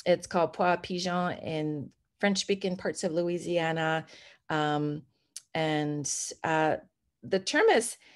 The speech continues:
now used for a combination of field peas, um,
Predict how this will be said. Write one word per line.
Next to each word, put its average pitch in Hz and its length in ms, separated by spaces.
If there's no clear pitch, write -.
now 208 140
used 233 260
for 196 120
a 190 40
combination 180 580
of 190 60
field 196 260
peas, 202 640
um, 151 520